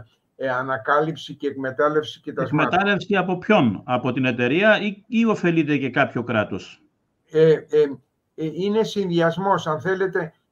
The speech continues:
Speaker 1: Πρώτα είναι τα δικαιώματα της εταιρείας βάσει της σύμβασης παραχώρησης.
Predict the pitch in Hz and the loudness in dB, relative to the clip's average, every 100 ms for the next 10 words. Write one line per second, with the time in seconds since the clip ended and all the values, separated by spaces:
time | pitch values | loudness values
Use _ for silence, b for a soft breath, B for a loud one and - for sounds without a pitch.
0 | _ - 180 220 220 202 190 185 175 151 | _ -2 6 6 6 4 2 0 0 0
1 | 113 - _ _ _ _ _ 143 143 147 | -2 -12 _ _ _ _ _ -4 -4 -4
2 | 160 185 196 175 170 143 120 - 135 147 | 2 2 2 0 0 -2 -4 -10 -4 -4
3 | 135 139 139 170 165 151 131 147 175 170 | -2 -2 0 2 2 0 0 4 4 2
4 | 175 - _ _ _ - 143 110 202 240 | -8 -12 _ _ _ -10 -8 -4 0 0
5 | 180 151 131 139 113 - 127 127 113 123 | 2 0 0 -8 -14 -6 -4 -2 -4 -4
6 | - 135 135 208 160 | -6 -6 -10 -12 -14